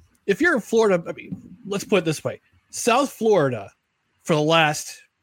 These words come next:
for the first four months of the year has been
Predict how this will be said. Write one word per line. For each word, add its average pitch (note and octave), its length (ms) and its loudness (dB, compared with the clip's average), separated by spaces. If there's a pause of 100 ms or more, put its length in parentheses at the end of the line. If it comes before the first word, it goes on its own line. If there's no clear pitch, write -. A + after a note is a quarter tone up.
(1120)
for - 120 -6
the G3 100 2
first A3+ 340 0
four G#3+ 160 2
months F3+ 280 0
of D#3+ 100 2
the D3+ 80 0
year A#2 240 0
has C#3 320 -2
been C3 500 -2